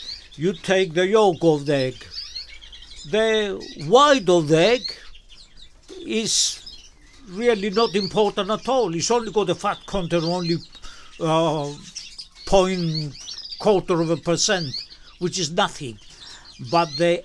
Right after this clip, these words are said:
egg yolk, it's got a fat content of thirty-three percent. So an egg yolk is very, very important.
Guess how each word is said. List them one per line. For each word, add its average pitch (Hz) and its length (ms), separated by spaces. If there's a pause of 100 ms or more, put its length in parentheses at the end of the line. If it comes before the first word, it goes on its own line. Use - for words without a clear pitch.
egg 220 240
yolk, 226 800 (300)
it's 165 180
got 180 220
a 175 80
fat - 420
content 170 600
of 147 180
thirty-three 233 1000
percent. 208 800 (560)
So 170 400 (160)
an 165 200
egg 226 260
yolk 185 720 (600)
is 170 260
very, 202 440
very 185 560
important. 160 720